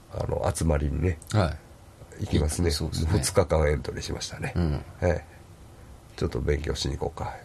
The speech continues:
Speaker 2: そうですね。
Speaker 1: ええ。はあ、まあ、あの、ワードキャンプ、in京都やったかな。
Speaker 2: そうですね。
Speaker 1: うん。
Speaker 2: で、まあ、行けたら鈴虫寺も行ってね。
Speaker 1: はい、行きましょうか。
Speaker 2: もう、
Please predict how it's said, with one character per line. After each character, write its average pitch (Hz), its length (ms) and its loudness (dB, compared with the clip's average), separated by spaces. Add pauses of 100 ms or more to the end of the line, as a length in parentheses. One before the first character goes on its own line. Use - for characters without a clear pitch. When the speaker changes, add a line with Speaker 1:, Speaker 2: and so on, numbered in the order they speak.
(120)
Speaker 2:
そ - 160 -6
う - 40 -6
で - 40 -14
す - 180 -10
ね。 80 140 -2
Speaker 1:
え 82 220 0 (1500)
え。 - 60 2
は 87 320 2
あ、 - 260 -12 (180)
ま 107 300 2 (100)
あ、 78 60 0
あ 78 60 2
の、 - 360 -2 (220)
ワ 95 240 8
ー 87 40 4
ド 82 120 4
キ - 180 -2
ャ 90 60 4
ン 73 100 -2 (120)
プ、 - 60 -8 (760)
in 80 220 2
京 80 320 2
都 - 100 -6
や - 60 -14
っ - 20 -20
た - 120 -10
か - 60 0
な。 143 60 4
Speaker 2:
そ 175 60 2
う - 40 -4
で - 60 -14
す - 160 -6
ね。 92 120 2
Speaker 1:
う 104 100 6
ん。 90 80 2 (560)
Speaker 2:
で、 117 60 6
ま 123 220 6
あ、 - 60 0
行 147 80 2
け - 160 0
た 185 160 2
ら 165 100 4
鈴 101 280 2
虫 92 300 2
寺 90 220 4
も 85 120 2
行 80 40 -2
っ - 40 -6
て - 180 -10
ね。 90 300 -2
Speaker 1:
は - 80 0 (240)
い、 - 160 -8
行 - 80 -4
き - 80 -2
ま - 60 -2
し - 60 -4
ょ - 80 -4
う - 40 -6
か。 - 120 0
Speaker 2:
も 92 200 4
う、 - 80 -2